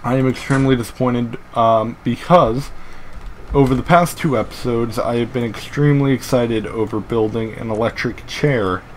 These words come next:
but I did some research, and apparently it, it's useless. Apparently you cannot execute anyone yet, which is so disappointing to me. I mean, here's the thing. They have you, like, half the tutorial is about you using the electric chair.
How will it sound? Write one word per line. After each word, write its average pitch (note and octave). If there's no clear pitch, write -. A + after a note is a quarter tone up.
but B2
I A#2+
did C#3+
some E3
research, D#3
and C#3+
apparently D3+
it, C#3
it's C#3
useless. -
Apparently D#3
you D3+
cannot D3+
execute C3
anyone A#2+
yet, G#2
which B2
is A#2+
so E3+
disappointing C3
to -
me. F#2+
I G2+
mean, A2
here's G3
the D#3+
thing. D3+
They C#3+
have F3
you, C#3
like, C#3
half D#3+
the E3+
tutorial D#3+
is C3
about C#3
you D3
using C3+
the B2
electric C3
chair. -